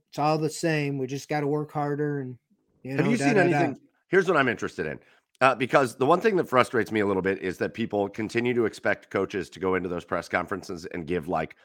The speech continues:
Speaker 2: thorough, honest responses, where I don't know that many coaches in the history of coaching do that. Most of them
Speaker 1: Well
Speaker 2: go into that and they just,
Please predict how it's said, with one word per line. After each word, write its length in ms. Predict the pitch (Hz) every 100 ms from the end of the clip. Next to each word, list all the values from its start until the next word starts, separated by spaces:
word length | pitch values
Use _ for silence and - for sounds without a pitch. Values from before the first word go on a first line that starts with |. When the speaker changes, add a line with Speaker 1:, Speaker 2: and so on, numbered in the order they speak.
| _ _ _ _ _
Speaker 2:
thorough, 720 | - - 139 120 113 104 101 - _ _ _ -
honest 460 | 117 117 120 117 -
responses, 600 | 101 - 107 104 110 101
where 360 | 143 147 147 -
I 140 | - 190
don't 160 | 208
know 240 | 175 170 165
that 160 | 156
many 200 | 147 151
coaches 440 | 127 147 139 139 135
in 80 |
the 80 | 123
history 420 | 113 131 - 131
of 80 | 117
coaching 420 | - 82 - 64 - 82
do 160 | 90
that. 280 | 71 69 -
Most 320 | 98 147 151
of 120 | 170
them 160 | 156 160
Speaker 1:
Well 160 | 196 190
Speaker 2:
go 60 |
into 200 | 135 135
that 240 | 127 127 123
and 160 | 113
they 140 | 110 110
just, 240 | 107 101